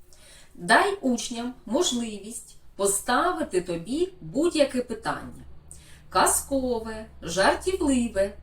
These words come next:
або серйозне. Це дуже зближує і ламає бар'єри. Сподіваюсь, ці ідеї надихнули вас. Напишіть у коментарях, яку з них ви вже пробували,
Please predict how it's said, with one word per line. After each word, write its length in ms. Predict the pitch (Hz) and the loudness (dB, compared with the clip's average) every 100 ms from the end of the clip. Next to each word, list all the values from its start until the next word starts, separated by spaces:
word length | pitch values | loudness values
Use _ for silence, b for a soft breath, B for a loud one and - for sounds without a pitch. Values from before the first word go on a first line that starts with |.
| - | -8
або 260 | 160 139 156 | -6 -4 -2
серйозне. 840 | - 359 381 311 247 233 214 214 233 - - b b b | 0 0 0 0 0 -2 -6 -8 -12 -18 -18 b b b
Це 180 | - 185 | -2 0
дуже 300 | 190 180 170 | 0 0 0
зближує 720 | 160 165 320 392 240 143 135 | 0 0 2 0 -2 -4 -6
і 80 | 160 | -6
ламає 420 | 160 151 147 240 | -4 -4 -4 -4
бар'єри. 500 | 233 196 127 120 113 - - - - - - - - - _ B B B B | -4 -6 -6 -10 -12 -16 -20 -20 -20 -18 -18 -20 -20 -20 _ B B B B
Сподіваюсь, 840 | - 220 214 240 320 427 415 370 - | 2 6 6 8 4 6 4 2 0
ці 120 | - 330 | 2 4
ідеї 600 | 349 240 208 262 294 262 | 4 2 2 2 4 4
надихнули 680 | 240 226 247 - 285 240 170 | 4 4 2 4 4 4 2
вас. 460 | 156 139 135 - - B B B B | 0 -2 0 -2 -2 B B B B
Напишіть 560 | 392 453 440 277 226 - | -2 2 2 2 0 -2
у 60 | 214 | -6
коментарях, 840 | - 226 247 269 359 466 494 - B B B - | 2 4 6 4 2 0 -2 -6 B B B 2
яку 640 | 214 285 - 392 440 453 | 6 6 6 2 4 6
з 120 | 220 | 6
них 220 | 247 381 392 | 6 6 2
ви 160 | 214 339 | 4 4
вже 260 | 285 247 | 6 6
пробували, 800 | 285 214 233 226 220 214 208 202 | 6 4 0 0 0 2 0 0